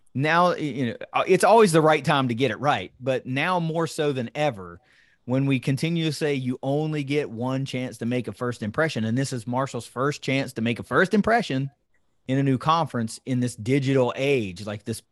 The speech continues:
predominantly digital age, uh,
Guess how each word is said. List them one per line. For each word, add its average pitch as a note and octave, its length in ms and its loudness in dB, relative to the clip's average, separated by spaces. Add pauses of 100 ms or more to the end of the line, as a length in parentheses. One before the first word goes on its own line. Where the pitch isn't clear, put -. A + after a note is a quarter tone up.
(160)
predominantly A#2+ 880 4
digital G2+ 420 0
age, F2+ 480 -6 (600)
uh, G#2 540 -2